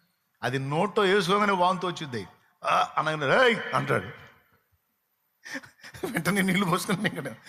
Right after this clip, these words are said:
అరుస్తాడు నాన్న. ఎందుకు? రెండు కారణాలు.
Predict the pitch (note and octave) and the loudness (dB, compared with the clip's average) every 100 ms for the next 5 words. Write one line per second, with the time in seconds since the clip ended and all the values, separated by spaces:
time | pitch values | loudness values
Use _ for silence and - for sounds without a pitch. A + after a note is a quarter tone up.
0 | - - D3 G3 B3 G#3+ G#2+ E2+ - _ | -20 -4 -2 0 0 -2 -4 -10 -20 _
1 | _ _ - A#2 D#3+ F2+ - - _ _ | _ _ -2 0 2 -2 -8 -20 _ _
2 | _ _ _ _ _ _ _ _ _ _ | _ _ _ _ _ _ _ _ _ _
3 | _ _ _ _ _ _ _ - C#3 F3 | _ _ _ _ _ _ _ -4 -4 0
4 | G3 G3+ G3 - _ _ _ _ _ _ | 0 0 -2 -12 _ _ _ _ _ _
5 | _ _ _ _ _ _ _ _ - C3 | _ _ _ _ _ _ _ _ -2 -2
6 | C#3+ D3 D#3+ D#3 A#2+ F#2 | 0 0 2 2 0 -4